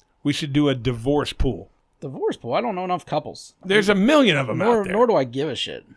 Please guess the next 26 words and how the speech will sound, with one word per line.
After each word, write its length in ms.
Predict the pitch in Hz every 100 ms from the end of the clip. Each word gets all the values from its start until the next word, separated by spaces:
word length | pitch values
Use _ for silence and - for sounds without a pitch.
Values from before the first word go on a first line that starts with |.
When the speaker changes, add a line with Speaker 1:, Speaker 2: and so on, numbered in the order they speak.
| _ _
Speaker 2:
Nah, 200 | 160 151
death's 260 | 165 262 -
so 100 | 143
much 200 | 113 -
better 200 | 98 90
than 140 | 95
divorce. 520 | 82 78 87 98 - _ _
Speaker 1:
Yeah, 280 | 214 214 196
but 220 | 196 180 _ _ _ -
I 100 | 202
only 200 | 208 165
had 260 | 202 175 - _
two 200 | - 240
people 320 | 233 233 254 185
die. 400 | 175 220 - - _ - -
Speaker 2:
You 160 | 185 180
Speaker 1:
I 80 | 233
had 100 | 175
Speaker 2:
got, 60 |
Speaker 1:
one. 360 | 170 254 262 -
Speaker 2:
you 100 | 147
gotta 220 | 190 196
get 120 | 185
better 240 | 220 277 127
at 120 |
it. 60 | 90